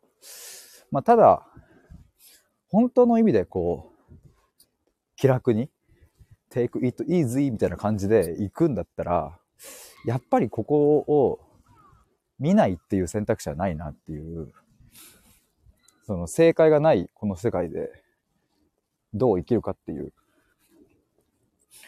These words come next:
まあ、そこの自分なりの指針ができた時にこそ、なんかね、楽しさとか、喜びみたいなのが生まれるなという感じがあるので。っていうのを、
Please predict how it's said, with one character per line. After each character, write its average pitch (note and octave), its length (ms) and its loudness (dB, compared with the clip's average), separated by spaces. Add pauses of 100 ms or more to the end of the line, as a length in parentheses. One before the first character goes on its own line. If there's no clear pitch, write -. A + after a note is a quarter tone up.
(400)
ま G#2+ 100 -8
あ、 - 20 -10
そ B2 100 -10
こ E3 120 4
の F3+ 60 4
自 C3 140 0
分 E3+ 140 0
な F#3 80 6
り F3 60 2
の F3 80 -2
指 C#3+ 140 -2
針 F#3+ 160 -4
が F#3 80 2
で F#3+ 120 2
き - 80 -4
た C3 80 4
時 G2 240 -8
に E2+ 100 -8
こ - 160 -8
そ、 E2 260 -10 (1600)
な G2 80 -8
ん F2 60 -12
か D#2 100 -16
ね、 G2+ 180 -4 (220)
楽 G2+ 160 -8
し G2 280 -6 (200)
さ - 140 -16
と - 100 -12
か、 - 220 -12 (580)
喜 G2 80 -6 (160)
び F#2+ 60 -4
み G2 100 -4
た F#2 80 -4
い - 20 -6
な D#2 60 -10
の D#2 60 -16
が - 20 -8
生 E2 40 -8
ま G2 120 0
れ G2+ 80 2
る G2+ 200 0
な A2 180 2
と D#2 140 -12
い E2 120 -8
う - 80 -10
感 E2+ 160 -10
じ E2 100 -8
が F2 100 -2
あ F#2 60 0
る E2+ 60 -6
の C#2+ 120 -18
で。 C2+ 100 -14
っ - 40 -16 (600)
て G#3+ 100 6
い A#3+ 80 4
う C4+ 120 2
の E3 140 2
を、 F3 320 4